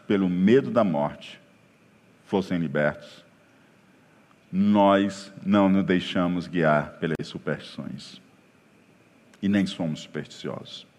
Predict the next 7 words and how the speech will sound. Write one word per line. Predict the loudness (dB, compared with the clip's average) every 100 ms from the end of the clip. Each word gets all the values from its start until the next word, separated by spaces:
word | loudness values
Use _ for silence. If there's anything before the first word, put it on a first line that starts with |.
| _ _ _ -4
Dois, | 2 2 2 -4 -16 -20 _ _ _ _ _ _ _ _ _ _ _ _ _ _ -20 2
a | 2 2 2
unidade | 4 4 2 2 2 4 2 0 -4 -2
em | 0 0
Cristo. | -2 -8 -10 -14 -20 -20 _ _ _ _ _ _ _ _ _ _ _ _ _
A | 2
unidade. | 4 4 6 8 8 6 0